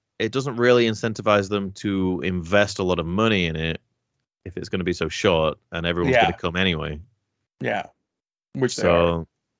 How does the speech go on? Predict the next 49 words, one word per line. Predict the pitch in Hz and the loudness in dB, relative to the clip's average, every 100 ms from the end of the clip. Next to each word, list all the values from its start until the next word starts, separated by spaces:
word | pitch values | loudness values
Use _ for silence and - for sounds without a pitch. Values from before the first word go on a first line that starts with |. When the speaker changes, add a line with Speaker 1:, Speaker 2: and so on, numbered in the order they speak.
| _ | _
Speaker 1:
yeah. | 101 101 104 101 95 87 80 | -2 4 6 6 6 4 0
So | 80 - 92 92 92 | -4 0 2 4 4
losing | 95 110 123 123 | 4 2 2 -2
Spook-, | - 120 113 | 0 0 0
you | - 107 | -2 0
know, | 92 | 2
we | 110 | 4
were | 113 | 4
saying, | 113 107 135 | 4 4 4
"Oh, | 185 | 4
it'd | 185 | 4
be | 165 | 2
nice | 170 170 | 0 0
to | 170 | -2
get | 151 | -2
rid | 139 | -2
of | 143 | -4
Spooky | - 139 127 | -4 -4 -2
Boo | 127 127 | -2 -2
and | |
have | 120 | -2
something | 120 117 117 | -4 -6 0
new." | 117 113 - _ _ _ _ _ | 2 2 -2 _ _ _ _ _
We | 123 131 | -2 0
might | 135 127 | 2 2
eat | 120 107 | 2 2
those | 113 110 | 2 2
words | 107 101 90 85 - | 4 4 4 0 -6
because | 95 - 95 | -8 -6 -6
we | 107 | -4
might | 113 107 | -2 -2
end | 107 | 0
up | 104 | 0
with | 101 | 0
<laughs> | - - | 0 4
something | 160 117 175 156 | 4 4 4 4
that's | 151 156 160 - - | 4 4 2 0 -6
nowhere | 143 131 123 117 | -2 0 2 2
near | 113 107 101 | 0 -4 -4
as | 92 | -8
good. | - 101 95 - _ _ _ _ _ | -8 -6 -6 -8 _ _ _ _ _
Speaker 2:
But | - 226 170 | 4 6 6
like | 214 214 | 4 4
we | 208 | -2
said | - 208 | 2 4
in | 190 180 175 165 | 4 2 0 -6
last | - 131 151 - | 0 4 4 4
week's | 131 110 | -4 -2
episode, | 123 - - - 92 143 | -2 -2 -4 -2 -2 -4